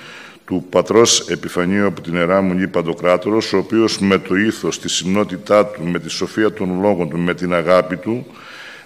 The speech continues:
γνωρίζω ότι έχει βοηθήσει εκατοντάδες, ίσως και χιλιάδες πνευματικά του παιδιά και ποτίζει με τα νάματα της Ορθοδοξίας στη γη της Φθιώτιδας,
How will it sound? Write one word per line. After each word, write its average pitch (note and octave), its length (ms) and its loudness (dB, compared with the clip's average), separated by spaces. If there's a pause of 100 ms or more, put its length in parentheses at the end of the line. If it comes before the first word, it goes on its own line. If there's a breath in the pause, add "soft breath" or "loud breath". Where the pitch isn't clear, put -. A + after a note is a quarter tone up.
γνωρίζω G2 400 2
ότι G2 160 2
έχει A2+ 220 2
βοηθήσει G2 640 0
εκατοντάδες, F#2 760 2
ίσως G2 300 -6
και G2 100 -8
χιλιάδες G2 520 0
πνευματικά F2+ 640 0 (280)
του E2+ 140 -14
παιδιά F2 420 2
και G2 220 -2
ποτίζει G2 540 -2
με F#2+ 200 2
τα F2+ 280 0
νάματα G#2 500 0
της - 260 -6
Ορθοδοξίας F#2 680 -4
στη - 160 -6
γη F2+ 180 -4
της G2 160 -6
Φθιώτιδας, F#2+ 720 0